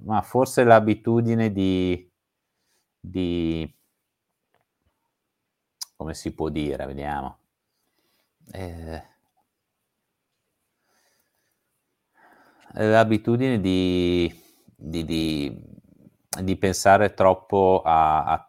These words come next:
in termini di giustizia. Certe volte tendo un po' a, a voler fare il giustiziere quando magari è un po' troppo.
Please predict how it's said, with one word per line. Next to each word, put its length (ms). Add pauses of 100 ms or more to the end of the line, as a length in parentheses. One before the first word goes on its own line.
in 180
termini 380
di 120
giustizia. 720
Certe 360
volte 680
tendo 280
un 120
po' 280
a, 260
a 880
voler 300
fare 300
il 80
giustiziere 760
quando 300
magari 1200
è 120
un 120
po' 180
troppo. 580